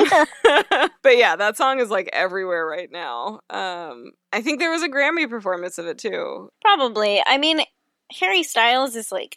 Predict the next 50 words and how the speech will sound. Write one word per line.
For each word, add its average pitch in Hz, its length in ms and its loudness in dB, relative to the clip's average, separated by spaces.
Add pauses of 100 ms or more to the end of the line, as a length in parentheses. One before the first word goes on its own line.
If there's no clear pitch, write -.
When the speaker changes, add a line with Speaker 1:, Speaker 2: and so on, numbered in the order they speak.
Speaker 2:
so 247 400 -6
talented. 202 560 -2
Speaker 1:
Yeah. 185 140 0
Speaker 2:
And 240 80 -2
the 262 40 2
funny 339 300 0
thing 233 160 -2
is, 240 220 2
is, 254 120 -2
like, 214 140 4
I 269 80 6
never 262 420 2
would 226 140 0
have 208 140 -2
known 190 400 -4
that 175 260 -2
'cause, 202 140 -12
like, 190 160 -2
I 196 260 -4 (160)
could 208 180 -8
give 196 140 0
a 190 80 2
shit - 240 0
less 175 240 2
about 107 300 -4
One 190 120 -4
Direction. 185 600 -2
And 196 200 -10
so, 175 160 -4
like, 170 280 -2 (500)
I 233 100 6
was 233 160 -2
really 302 280 -2
hesitant 214 540 -2
to 202 100 -2
listen 190 280 -4
to 175 160 -2
any 202 340 0
of 185 120 -4
their, 175 220 4
like, 170 200 4
solo 175 440 2
stuff. - 540 -2
And, 185 260 -2
like, 185 200 -4
he 269 260 -2
is 226 220 0
super - 800 -6
talented, - 560 -6
though. - 360 -4